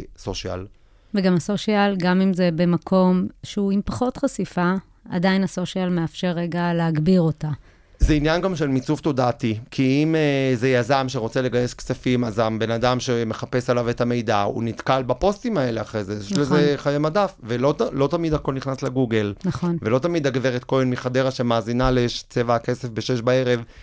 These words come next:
Speaker 1: היא רלוונטית לאותו מגייס, אה, כספים. אז בסוף אנחנו בונים איזשהו תכלול של מערכת שמעניקה מיצוב תודעה גבוה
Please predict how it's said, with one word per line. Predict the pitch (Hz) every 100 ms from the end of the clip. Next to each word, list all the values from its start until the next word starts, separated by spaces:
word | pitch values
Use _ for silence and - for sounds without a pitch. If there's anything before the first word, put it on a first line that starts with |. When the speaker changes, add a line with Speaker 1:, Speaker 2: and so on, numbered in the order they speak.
| -
Speaker 1:
היא | - 135
רלוונטית | 135 127 131 131 135
לאותו | 127 117 - 123 120 113
מגייס, | 120 120 120 - 120
אה, | 117 110 113
כספים. | - 123 107 98 92 - - - -
אז | - 98 87 - - 135 -
בסוף | - 127 185
אנחנו | 214 180 151
בונים | 131 135 156
איזשהו | 147 147 -
תכלול | - 139 147
של | 156 123 -
מערכת | - 131 120 135 143 165
שמעניקה | 139 117 110 104 107 107 110 107 107 147
מיצוב | 139 113 139
תודעה | 135 127 117 120
גבוה | 113 98 135 147